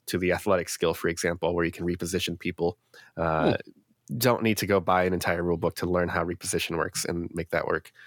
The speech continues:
Speaker 1: for, for your game. So if you don't want to, you probably don't have to. Uh, but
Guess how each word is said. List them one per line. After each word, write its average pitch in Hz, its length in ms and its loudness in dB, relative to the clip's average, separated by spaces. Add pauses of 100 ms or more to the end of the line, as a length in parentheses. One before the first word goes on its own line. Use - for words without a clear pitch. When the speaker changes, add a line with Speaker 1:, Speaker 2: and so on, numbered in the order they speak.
(160)
Speaker 1:
for, 85 320 2
for - 140 -4
your 85 100 2
game. 82 260 -2
So 92 280 2 (320)
if 131 160 2
you 135 80 4
don't 135 160 6
want 139 220 6
to, 160 100 4
you 135 100 4
probably 113 340 4
don't 101 180 4
have 87 220 2
to. 82 200 0 (460)
Uh, 78 260 4 (160)
but 92 160 4